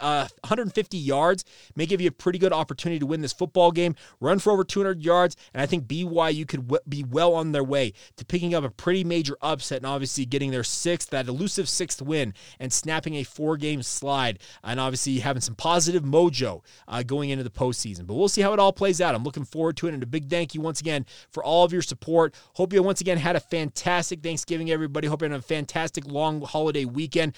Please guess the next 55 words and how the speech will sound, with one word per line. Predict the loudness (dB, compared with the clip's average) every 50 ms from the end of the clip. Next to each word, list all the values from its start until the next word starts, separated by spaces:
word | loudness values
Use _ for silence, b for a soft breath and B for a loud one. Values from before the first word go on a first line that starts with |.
| B B B B B
Uh, | -6 -4
the | -4 0
holidays | 4 6 6 6 8 6 6 4 4
are | 0 -4
here, | -4 -6 -6 -4 0 2 4 4
and | 4 2 B B B B B 4
hopefully | 4 6 6 4 2 -2 2 4
you'll | 6 6 4
be, | 4 -2 -6 -4 -2
enjoy | -2 2 4 4
some | 4 4 0 -2
B | 0 0 0 2
Y | 4 4 4 4
U | 4 2 -2
cheer | -4 -6 -4 -2 2 2 2
with | 2 0 0 0
them | 0 0 0 0
playing | 0 0 0 2
in | 0 -2
a | -2
bowl | 2 4 4 4 4
game. | 4 2 2 2 0 0
But | -2 -2
at | -2
the | 0
same | 0 0 0 -2
time, | -2 0 0 0 0 -2
if | -4 -4 -2
not, | 2 4 4 4 4 B B B B B
we | -8 -6
pivot, | -2 0 0 2 2 2 0 0 0
react | 0 0 0 2 2 0 0 0
to | -4 -6
the | -4 -4
season, | -4 -4 -4 -4 -4 -2
and | -2 -2
obviously | -2 -2 -2 -4 -6
turn | -4 -4 -4 -2 -2
our | -2 -2
attention, | -4 -2 -2 -2 -2 0 -2 -4 -4 -6 B B B B B
uh, | -4 -2 -2
to | -2 -2 -4
recruiting | -4 -4 -6 -4 -2 0 0 2 0 0 0
and | -2 -4 -2
building | 0 2 4 4 2 2
towards | -2 -4 0 2 2 2 2 0 -2 -4
year | -4 -4 -4
two | -4 -4 -4 -2 -2
in | -2
the | -2 -4
Big | -4 -4 -6 -6
twelve. | -8 -6 -4 0 0 0 0 0
So | -2 -6 -6 b b b b b b b b b _
interesting | 0 0 2 2 0 0 0 0 -4 -4
times | -4 -2 0 0 0 0 -2 -4